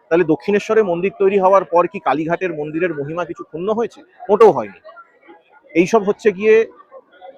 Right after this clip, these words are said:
কিছু রাজনৈতিক নেতা যারা এই ধর্মের সুরসুরিটাকেই নিজেদের পলিটিক্যাল, আহ, মাইলেজের একটা ইস্যু তৈরি করার চেষ্টা করে এই, এই ধর্মীয় সুরসুরি দিয়ে, তাদের এগুলো কারসাজি।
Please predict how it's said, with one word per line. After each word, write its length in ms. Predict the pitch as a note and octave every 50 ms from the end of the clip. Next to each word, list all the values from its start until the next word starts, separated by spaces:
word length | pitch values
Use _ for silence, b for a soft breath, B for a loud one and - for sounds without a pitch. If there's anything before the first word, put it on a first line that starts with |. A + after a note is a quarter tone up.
| _ _ _ _ _ _ - -
কিছু 180 | - G3+ - A#3
রাজনৈতিক 480 | G3+ E3+ E3 F#3+ G3+ F#3+ D#3 G#3 F3
নেতা 320 | E3 D#3 E3 F#3+ G#3 A#3 C4+ - _ _ - - - D#3
যারা 320 | D3 D3+ F3 G3 G#3+ - - - - - - - - - - - _ C6+ C6+ - - - - _ _ - - _ - - - - - - - -
এই 100 | F3 E3 D3+
ধর্মের 460 | B2+ A#2+ D#3 E3 F3 F#3+ G#3 G#3+ G#3+ G#3+ - - -
সুরসুরিটাকেই 680 | - - G#3 F#3 - - A#3+ A3+ G#3+ A3 G3+ G3+ G3+ F#3+
নিজেদের 320 | E3+ D#3+ E3+ D#3+ F3+ E3+
পলিটিক্যাল, 580 | - - D3 D#3+ E3 F3 E3 F#3 F3+ F3 E3 - - _ _ _ _ _ -
আহ, 680 | D3 C#3 C3+ C3 C3 B2+ B2+ B2+ B2 B2 B2 A#2+ A#2+ A#2 - -
মাইলেজের 460 | C#3+ D#3 E3 F3+ F#3+ F#3+ F3 F#3+ F3+ F#3 -
একটা 380 | D#3 - - D#3+ D#3+ D#3 D3+ - - - _ _ _ _ _ _ _ _ _ _ _ _ _ _ _ _ _ _ _ _ _ _ _ _ _ _ _ -
ইস্যু 360 | G3+ - - B3+ A#3+ A3 - - - - -
তৈরি 200 | F3+ F3 E3 F3
করার 200 | D#3+ F3 E3+ E3+ - -
চেষ্টা 240 | D#3 - - G#3 -
করে 260 | F#3+ F#3 G#3 A#3 - - _ _ - - -
এই, 200 | D3 C#3+ C#3+ C#3+
এই 100 | C#3+ C3+
ধর্মীয় 300 | A#2 C#3 C#3+ C#3+ D3+ D#3+
সুরসুরি 400 | - - D3 - - F3 F3+ D#3+
দিয়ে, 240 | C3 D#3 E3+ G3+ A3 - _ _ _ _ _ - _ _ _ - -
তাদের 220 | D3+ D3 D#3 E3
এগুলো 200 | D#3+ D#3 D#3+ D#3+
কারসাজি। 480 | - - C3 C#3+ - E3+ D#3+ D3 G#3